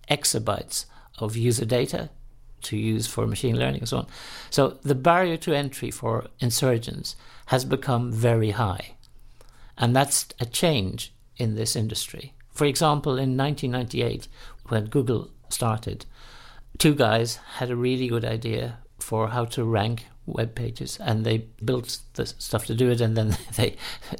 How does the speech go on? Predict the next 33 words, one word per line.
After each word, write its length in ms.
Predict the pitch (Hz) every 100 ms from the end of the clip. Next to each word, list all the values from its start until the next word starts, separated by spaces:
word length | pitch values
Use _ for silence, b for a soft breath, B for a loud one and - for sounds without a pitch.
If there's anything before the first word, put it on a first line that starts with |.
| - B B B
covertly 560 | - 123 113 131 - 123
used 420 | 120 120 117 -
Stanford's 720 | - - 110 110 113 110 117 -
network 460 | 131 123 131 - -
in 120 | 110
order 200 | 110 -
to 300 | 110 113 113
test 400 | 113 - 107 -
it 100 | 110
out. 200 | - -
So 100 | -
they 160 | 113 120
basically 420 | 120 123 117 120
indexed 360 | 117 113 -
the 60 | 107
whole 220 | 127 131
of 100 | 123
the 120 | 120
web 260 | 110 117 110
as 120 | 113
it 100 | 110
then 240 | 113 113 117
was, 300 | 135 143 - B B B B
and 260 | 120 117 117
showed 280 | 120 117 117
that 160 | 113 - -
by 140 | 107
having 380 | 104 120 113 -
a 80 | -
page 280 | - 107 104
rank 240 | 117 117
algorithm 500 | 113 113 113 107 107
which 260 | 110 110 -